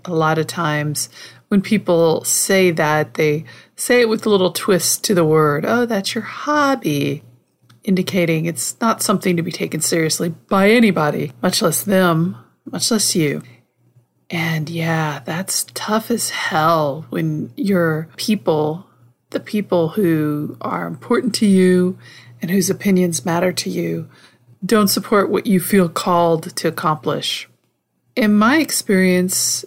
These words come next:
in my life, even just opening up to the idea that I wanted to be a writer, that I wanted to write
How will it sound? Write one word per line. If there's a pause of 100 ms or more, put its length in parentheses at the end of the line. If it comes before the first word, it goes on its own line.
in (240)
my
life, (600)
even
just
opening
up
to
the
idea
that
I
wanted
to
be
a
writer,
that
I
wanted
to
write